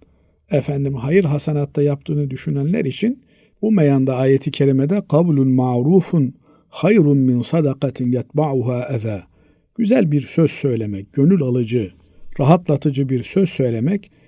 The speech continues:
peşinden eziyet yapılan, efendim, başa kakılan bir yardımda bulunmaktan, sadaka vermekten daha hayırlıdır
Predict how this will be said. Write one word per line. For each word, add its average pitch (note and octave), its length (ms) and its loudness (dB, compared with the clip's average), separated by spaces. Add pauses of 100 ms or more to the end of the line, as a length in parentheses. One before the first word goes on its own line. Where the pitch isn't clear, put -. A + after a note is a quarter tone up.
(180)
peşinden D3 600 0
eziyet D3+ 460 2
yapılan, G#2 440 -4 (540)
efendim, B2+ 540 -2
başa C#3+ 300 -2
kakılan C#3 560 -2 (460)
bir A3 140 2
yardımda C3+ 640 0
bulunmaktan, A#2+ 720 -2
sadaka C3+ 500 -4
vermekten D3+ 680 -2
daha C3+ 200 0
hayırlıdır G2+ 600 -10